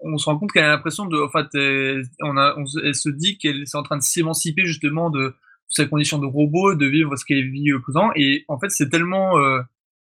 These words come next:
exagéré, enfin, qu'elle devienne, euh, genre, enfin, on a l'impression qu'elle est devenue Wyatt et finalement, elle reste un robot avec, euh, enfin, que c'est une fausse émancipation et que t'as l'impression qu'elle est limite encore, enfin, que c'est prévu par Ford. Et du coup, je trouve ça,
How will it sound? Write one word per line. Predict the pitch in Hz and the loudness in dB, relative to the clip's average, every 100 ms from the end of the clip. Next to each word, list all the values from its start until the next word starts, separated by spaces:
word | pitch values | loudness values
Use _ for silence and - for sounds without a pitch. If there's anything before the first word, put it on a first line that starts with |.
| _ _ | _ _
exagéré, | 151 147 160 151 160 202 | -2 2 2 2 0 0
enfin, | 185 147 | -2 -4
qu'elle | 143 | -4
devienne, | 131 131 131 147 151 | -4 -4 -2 -2 0
euh, | 123 120 120 | 0 0 0
genre, | 117 110 117 | 0 0 0
enfin, | 113 127 123 | 0 0 2
on | 123 | 2
a | 127 | 2
l'impression | 123 196 | 2 0
qu'elle | 170 | 0
est | 135 | 0
devenue | 135 139 | 0 0
Wyatt | 143 143 156 190 | 2 4 4 2
et | 143 | 0
finalement, | 120 135 131 180 160 | -2 -2 0 0 2
elle | 123 | 2
reste | 131 127 | 0 2
un | 147 | 2
robot | 127 131 131 165 | 2 0 0 2
avec, | 151 131 127 | 2 0 -2
euh, | 131 123 123 - _ _ | 0 0 -2 -6 _ _
enfin, | 139 | -2
que | 127 | 2
c'est | - 151 | 2 2
une | 143 147 127 | 2 0 -2
fausse | 196 196 - | 0 0 2
émancipation | 165 151 151 160 147 139 185 208 202 | 2 2 -2 0 0 0 -4 -4 0
et | 147 135 | 0 0
que | |
t'as | 135 | -2
l'impression | 131 123 - | -2 -6 -4
qu'elle | 131 | -2
est | 131 | -2
limite | 151 160 | -2 -2
encore, | 135 151 - | 0 -2 0
enfin, | 135 | -2
que | 131 | 2
c'est | - | 2
prévu | 131 - 139 151 | 2 0 0 2
par | - - | 0 2
Ford. | 170 185 185 | 2 2 2
Et | 139 | -4
du | 135 | -8
coup, | 196 | -8
je | - | -8
trouve | 170 | -6
ça, | - | -4